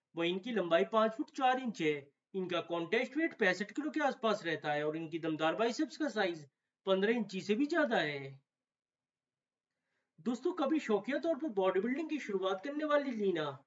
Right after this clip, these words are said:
आज एक नामी female बॉडी बिल्डर बन चुकी हैं और वो अपनी होम country Colombia की सभी लड़कियों के लिए एक role model हैं।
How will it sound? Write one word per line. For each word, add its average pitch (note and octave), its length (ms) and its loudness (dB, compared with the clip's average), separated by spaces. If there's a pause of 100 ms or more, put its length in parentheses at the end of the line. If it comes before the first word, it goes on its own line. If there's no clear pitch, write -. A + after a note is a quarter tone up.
(340)
आज F3 220 2
एक F3 100 -4
नामी F3 320 0
female A#3 340 -2
बॉडी B3 260 0
बिल्डर B3 300 -2
बन C4+ 200 0
चुकी A#3 320 0
हैं D3 340 -2 (300)
और F3 180 2
वो F3+ 140 -2
अपनी G3+ 200 -2
होम F3+ 240 0
country D4 340 -4
Colombia G#3+ 520 4
की A3+ 140 -6
सभी F#3+ 240 -2
लड़कियों D4+ 360 -2
के A#3 80 -6
लिए G#3+ 120 4
एक F#3 100 -2
role F3 220 2
model C#4 320 -2
हैं। D3 340 -6